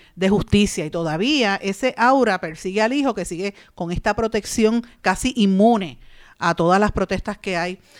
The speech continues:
eh, sobre la, los de-, los, ¿verdad?, las irregularidades que se le imputa que están cometiendo. Carlos Román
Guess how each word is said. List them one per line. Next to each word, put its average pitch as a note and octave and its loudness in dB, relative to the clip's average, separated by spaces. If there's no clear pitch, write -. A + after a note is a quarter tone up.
eh, E3 -10
sobre F3+ -2
la, D#3+ -2
los F3+ 0
de-, E3+ -2
los, E3+ -8
¿verdad?, D#3 -4
las B3 2
irregularidades E3+ 0
que A3 -2
se G#3 0
le F3+ 0
imputa F#3 2
que F#3 -4
están D#3 -6
cometiendo. E3+ 0
Carlos G#3 6
Román A#3+ 2